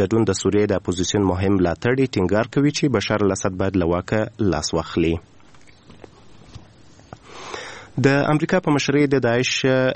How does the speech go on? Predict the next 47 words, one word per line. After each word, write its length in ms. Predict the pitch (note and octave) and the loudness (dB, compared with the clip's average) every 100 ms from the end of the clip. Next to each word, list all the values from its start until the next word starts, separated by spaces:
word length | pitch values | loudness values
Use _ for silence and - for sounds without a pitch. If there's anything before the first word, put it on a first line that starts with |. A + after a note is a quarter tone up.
| A2 A2+ | -2 -2
پر 120 | G2 | 0
ضد 180 | A#2 A2+ A2+ | 0 0 2
د 80 | G#2 | 0
ائتلافي 340 | G#2 G2+ A#2 G#2+ | 0 0 0 -2
ځواکونو 320 | G2+ A2+ G#2+ | 0 0 0
په 140 | F#2+ | 0
هوایي 180 | F#2 G#2 G#2+ | 0 2 2
برید 180 | A2+ A2+ | -2 0
کې 200 | A#2+ A#2 - | 0 0 2
تېره 180 | A#2 A2 | 2 2
ورځ 260 | A2+ A2+ - - - - | 2 0 -4 -10 -12 -4
سهواً 380 | - A2+ A#2+ C#3 G2 | -2 0 2 2 2
لس 180 | G#2 - | 0 0
عراقي 280 | F#2 F#2 - | -2 -2 -4
سرتیري 340 | F#2 - G2+ A2+ | -4 0 0 2
ووژل 420 | - F#2 F2 F#2 F2 | 2 0 0 -2 -2
سول. 200 | F2+ F2+ - - - A2+ | -2 -4 -6 -18 -8 0
دا 60 | G#2+ | 2
د 60 | G2+ | 2
داعش 180 | G2 G#2 - | 0 0 -4
پر 80 | F2+ | -2
ضد 180 | G#2 - | -4 -2
په 80 | G#2+ | -2
جګړه 240 | G2 - G2+ | -2 0 -2
کې 100 | A2 G2 | 2 2
لومړی 280 | F#2 A2 A#2 | 2 2 0
ځل 160 | A2+ G#2+ | 0 0
دی 100 | A2 - | 0 0
چې 160 | A2+ G2+ | 0 0
نړیوال 300 | E2+ G2 G2+ | 2 0 0
ځواکونه 340 | F#2 E2 B2 B2+ | -4 -2 0 0
داسې 300 | G2+ G2 G#2 | 0 -2 -2
تېروتنه 420 | A2 G#2 G#2 F2 E2 | 0 0 0 -2 -2
کوي. 240 | E2+ E2+ F2 - - - - - - - | 0 2 0 -4 -20 -20 -18 -18 -12 -2
د 40 | A2+ | 0
امریکا 260 | A#2 A2 A#2 A2 | 0 0 0 -2
دفاع 180 | - A2+ | -2 0
وزارت 340 | A2 A2 A2+ A2+ | 0 0 0 0
ویل، 200 | A2+ G#2+ | 0 0
د 80 | G2+ | 2
دې 60 | G#2+ G#2+ | 0 0
سربیره 300 | F#2+ G#2+ A2 | 0 0 0
چې 140 | - A2 | 0 0
د 100 | G#2 | 0
بریدونو 320 | F#2+ G#2 G#2+ G#2+ | 0 2 0 0
پر 80 | G2 | -2
مهال 260 | F#2 G#2+ | 0 0